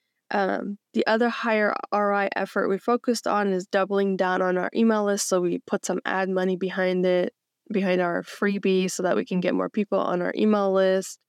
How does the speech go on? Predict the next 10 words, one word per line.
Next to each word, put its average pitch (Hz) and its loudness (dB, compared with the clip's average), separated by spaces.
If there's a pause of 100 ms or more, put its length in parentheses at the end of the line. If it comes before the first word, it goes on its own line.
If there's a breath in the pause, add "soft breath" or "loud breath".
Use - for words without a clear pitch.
(720)
Um, 175 0
so - -6
that 190 0
worked 196 0
really 185 2
well. 180 0
And 185 0
then 185 2 (720)
we're 196 2
also 202 0